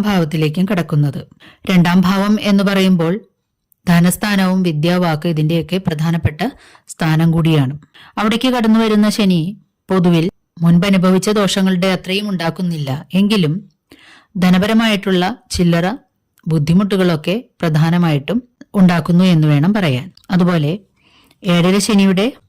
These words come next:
ശനി ജന്മരാശിയിൽ നിന്നും രണ്ടാം രാശിയിലേക്ക് പകരുന്നതോടെ ഏഴര ശനിയുടെ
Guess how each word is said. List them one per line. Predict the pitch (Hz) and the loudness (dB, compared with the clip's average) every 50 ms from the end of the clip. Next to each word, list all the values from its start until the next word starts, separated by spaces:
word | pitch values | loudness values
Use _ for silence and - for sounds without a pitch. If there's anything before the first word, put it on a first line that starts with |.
| _ _ - | _ _ -6
ശനി | - 202 196 190 202 202 196 196 | 0 2 2 2 2 2 0 0
ജന്മരാശിയിൽ | 190 175 175 185 196 214 208 196 - 220 208 202 | 2 2 2 2 2 0 0 0 0 0 0 2
നിന്നും | 202 196 196 202 202 190 | 2 0 0 0 0 0
രണ്ടാം | 180 165 151 156 175 190 196 | 0 0 0 0 0 0 0
രാശിയിലേക്ക് | 202 196 190 - 190 190 185 180 156 - 180 | 0 -2 0 0 0 2 2 0 0 -2 -4
പകരുന്നതോടെ | 180 180 156 160 160 170 175 175 170 165 165 151 135 139 131 - _ - | -2 -2 -2 0 2 2 2 2 2 0 0 -2 -2 -4 -6 -6 _ -4
ഏഴര | 214 208 208 214 | -2 0 0 0
ശനിയുടെ | 202 - 220 196 190 185 190 | 0 0 0 0 2 2 2